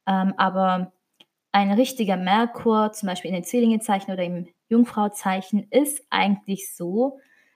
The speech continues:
dass es sehr smarte Typen sind. Unter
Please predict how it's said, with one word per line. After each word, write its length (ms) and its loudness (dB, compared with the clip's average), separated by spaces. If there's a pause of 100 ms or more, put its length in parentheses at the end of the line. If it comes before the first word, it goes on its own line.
(140)
dass 420 2
es 340 -2 (180)
sehr 420 0
smarte 500 -6
Typen 440 2
sind. 380 -8 (1080)
Unter 720 2